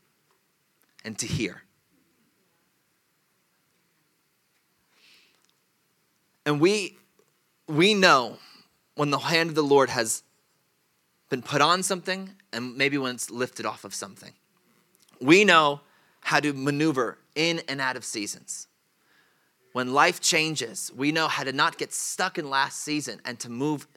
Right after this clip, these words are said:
with where the Lord is leading us. We know how to transition into the next thing. We know the difference between divine assignment and destiny.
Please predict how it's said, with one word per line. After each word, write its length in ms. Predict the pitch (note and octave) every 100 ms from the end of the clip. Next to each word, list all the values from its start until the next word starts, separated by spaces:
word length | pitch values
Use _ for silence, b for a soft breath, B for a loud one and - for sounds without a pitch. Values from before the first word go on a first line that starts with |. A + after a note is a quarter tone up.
| _
with 160 | B2 B2
where 160 | B2 B2+
the 80 |
Lord 220 | A#2 A2+ A2
is 160 | G2
leading 320 | G#2 G#2 F#2+
us. 320 | E2 - - - _ _ _ _ _ _ _ _ _ _ _ b b b b b b b b b _ _
We 120 | B2+ D3
know 120 | D#3+
how 120 | D#3+
to 80 | D3
transition 720 | - D3+ C3+ C#3 - G2+ G2 _ _ _ -
into 280 | B2 A#2+
the 80 | A#2
next 320 | A#2 A2+ -
thing. 220 | G2 F#2+ - _ _ _ _ _ _ _ _ _ _ _ _ _ _ _ _ _ _ _ _ _ _ _ _ _ _ _ _ _
We 120 | - D#3+
know 120 | F3
the 100 | D#3+
difference 400 | E3+ F3 E3+ -
between 480 | C#3 - D#3 C#3+ - A#2
divine 580 | C3+ A#2 C#3+ D#3 D#3 - -
assignment 720 | - - D3 C#3 D3+ A#2 - _ _ _ _ _ _ _ _ _
and 180 | B2 A2+
destiny. 560 | B2 A#2+ - G2 F2+